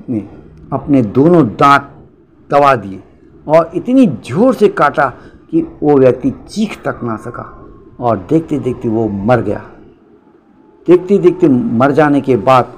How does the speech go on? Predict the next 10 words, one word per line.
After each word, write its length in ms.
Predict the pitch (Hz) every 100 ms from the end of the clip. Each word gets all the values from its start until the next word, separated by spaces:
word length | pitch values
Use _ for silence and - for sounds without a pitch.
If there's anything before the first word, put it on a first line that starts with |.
| -
उस 180 | 131 -
चूहे 280 | 131 147 185
ने 200 | 160 147 - - _
उस 180 | 147 -
व्यक्ति 320 | 127 147 151 147
का 120 | 139
सारा 520 | - - 160 160 143
खून 540 | - - - 185 160
चूस 480 | 123 - 160 139 -
लिया। 320 | 127 117 107